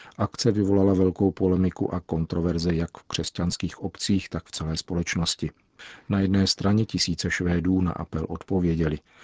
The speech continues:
na druhé straně nejvyšší představitelé luteránské církve zareagovali negativně. Tvrdí, že toto hnutí propaguje nenávist a náboženskou válku.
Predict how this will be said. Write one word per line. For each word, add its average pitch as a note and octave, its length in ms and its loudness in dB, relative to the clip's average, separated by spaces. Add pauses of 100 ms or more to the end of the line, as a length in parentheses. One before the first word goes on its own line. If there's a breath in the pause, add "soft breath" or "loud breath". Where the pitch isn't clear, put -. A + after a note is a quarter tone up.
(240 loud breath)
na G2+ 60 2
druhé F2+ 320 2
straně F#2+ 380 2
nejvyšší D#2+ 440 -2
představitelé E2 760 -2
luteránské D#2+ 680 -2
církve F2+ 460 -2
zareagovali D#2+ 680 -4
negativně. E2 680 0 (680 loud breath)
Tvrdí, A2+ 380 2
že A2+ 140 4
toto G#2+ 280 0
hnutí F#2 400 0
propaguje E2+ 600 0
nenávist E2+ 680 -2
a D#2+ 40 -10
náboženskou E2 720 -2
válku. E2+ 460 -2